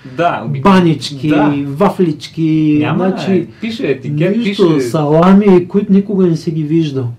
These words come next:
Speaker 1: Да, това се случва много често в провинцията,
Speaker 2: Никога не
Speaker 1: където
Speaker 2: си
Speaker 1: не мога да
Speaker 2: купувал
Speaker 1: намеря
Speaker 2: тези неща.
Speaker 1: познатите за мен марки, на които аз, а, гласувам доверие. И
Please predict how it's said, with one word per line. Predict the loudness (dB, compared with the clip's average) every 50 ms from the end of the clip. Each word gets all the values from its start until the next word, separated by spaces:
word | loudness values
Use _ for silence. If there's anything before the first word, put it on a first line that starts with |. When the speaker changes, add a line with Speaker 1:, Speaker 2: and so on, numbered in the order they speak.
| -14 -18
Speaker 1:
Да, | -18 -12 -6 -4 -2 -2 -2 -4 -6
това | -6 -8 -8
се | -8 -10
случва | -12 -14 -12 -10 -8
много | -8 -8 -8
често | -10 -12 -14 -12 -12 -12 -12
в | -12
провинцията, | -12 -12 -8 -6 -4 -2 -2 -2 0 0
Speaker 2:
Никога | 0 0 0
не | 0
Speaker 1:
където | 0 -2 -2 -4
Speaker 2:
си | -4
Speaker 1:
не | -4 -4
мога | -2 -2 0 0 0
да | -2
Speaker 2:
купувал | -2 -2 -2
Speaker 1:
намеря | -2 -2 -2 -2
Speaker 2:
тези | -4 -6 -8
неща. | -8 -6
Speaker 1:
познатите | -6 -6 -6 -8 -10
за | -10 -8
мен | -8 -8 -8 -8 -8
марки, | -6 -6 -6 -8 -8 -10
на | -12 -12 -12
които | -12 -14 -12 -10 -8
аз, | -6 -6 -6 -8 -12 -12 -10
а, | -8 -6 -6 -6 -8 -8 -10 -10 -12
гласувам | -12 -12 -12 -12 -12 -12 -12 -12
доверие. | -14 -14 -14 -12 -10 -10 -10 -10 -10 -12 -14 -18 -20 _ -20 -20 -20 -20 -20 _ _ -20 -20 -20 -20 _ -6
И | -6 -6 -6